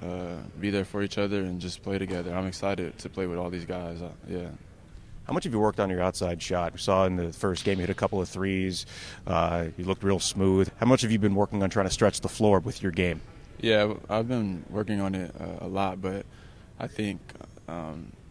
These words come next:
Speaker 1: just being more consistent with it. I've always been able to shoot. I've always been capable of doing it, but at this level, they shoot it at a high, high clip. Um, yeah, so just making the defense pay for, for helping in too much and just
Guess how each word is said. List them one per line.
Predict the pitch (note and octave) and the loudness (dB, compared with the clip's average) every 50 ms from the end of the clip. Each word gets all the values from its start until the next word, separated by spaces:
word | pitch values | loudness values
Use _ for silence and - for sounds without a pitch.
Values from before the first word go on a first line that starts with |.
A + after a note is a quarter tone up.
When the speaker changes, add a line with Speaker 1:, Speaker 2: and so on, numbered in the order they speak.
| - - - - - - - - - - | -20 -20 -20 -20 -20 -20 -20 -16 -12 -8
Speaker 1:
just | - G#2+ F#2 | -8 -4 0
being | A#2 A2 G2+ | 0 2 2
more | G#2 G2+ G2+ | 2 0 -2
consistent | - - F2 - - G2+ G#2 G2+ - G2 F2+ | -4 -6 -8 -6 -4 -4 -4 -2 -4 -6 -4
with | F2+ F2 - F2 | -4 -6 -6 -4
it. | F2+ | -4
I've | F#2+ F#2 | -2 0
always | G2 G#2 G#2 | 2 2 2
been | G#2+ A2+ G#2+ | 2 2 0
able | G2+ G2 | 0 0
to | F#2 | -2
shoot. | F2 - G2+ G2 G2 F#2+ D2+ D2 | -4 -4 -4 -2 -2 -4 -4 -6
I've | C2 F2+ F2+ | -8 -6 -4
always | F#2 F#2 F#2 F2+ F2 | -4 -2 -4 -4 -4
been | F#2 F#2 | -6 -8
capable | E2+ - G2+ F#2+ F2+ G2 F#2 F#2+ | -6 -4 -4 -4 -2 -2 -4 -4
of | F#2+ | -4
doing | G2 F#2+ F#2+ F#2+ F#2+ | -2 -2 -2 -2 -2
it, | G2 F#2 - - | -2 -4 -4 -4
but | F#2 F#2 F2 - - - - - - - - - - | -4 -4 -4 -6 -8 -16 -20 -20 -20 -20 -20 -14 -10
at | - F#2 | -8 -6
this | - G2+ F#2 F#2+ | -6 -6 -4 -4
level, | F#2+ F#2 F#2 F#2+ F2+ | -4 -4 -2 -2 -4
they | F#2+ F#2+ | -2 -2
shoot | F#2 - - A2 | -2 -2 -2 -2
it | G#2 F#2 | -2 -2
at | F#2 F2+ | -2 -4
a | F2 | -4
high, | F2+ G2 G2+ F#2+ G2 F#2+ F#2 F#2 F#2 F#2+ F2 - - - | -6 -6 -4 -4 -2 -2 -4 -4 -6 -6 -8 -10 -12 -12
high | G2+ G#2 G2 F#2+ F#2 | -8 -6 -4 -4 -6
clip. | - - - A2 G2 F#2 - - - - - - | -6 -6 -6 -4 -4 -4 -6 -8 -12 -16 -12 -10
Um, | F2 F2 F2+ F2 F2 F2 F2+ F2+ - - - - - - - - - - - - - - | -8 -8 -8 -8 -8 -8 -10 -12 -14 -18 -20 -20 -20 -20 -20 -20 -20 -20 -20 -18 -10 -6
yeah, | A2 G#2 G2 F#2 | -4 -4 -4 -4
so | F#2 - - G2 F#2+ | -6 -6 -6 -6 -6
just | F#2+ G2 F2+ | -4 -4 -4
making | G2+ G2+ G2+ G2 G2+ | -2 -4 -4 -4 -4
the | F#2 | -6
defense | F2 G2 F#2 - G2 F2+ - | -4 -6 -6 -6 -6 -10 -10
pay | - - G#2 G2+ G2 F#2+ | -8 -6 -4 -2 -2 -4
for, | - - F#2+ F2+ F2 F2 E2+ - - - - | -4 -6 -8 -6 -6 -6 -8 -10 -14 -16 -12
for | - F2+ F2 F2+ | -8 -8 -6 -4
helping | G2 G2 F#2 - F#2+ F#2 | -4 -6 -4 -4 -4 -4
in | F#2+ F#2+ | -4 -4
too | F#2 - G#2+ | -6 -6 -8
much | F#2+ F#2 F2+ F#2 F2 G2+ | -6 -6 -6 -6 -8 -8
and | F#2 | -8
just | F2+ F2+ E2+ - | -8 -10 -10 -12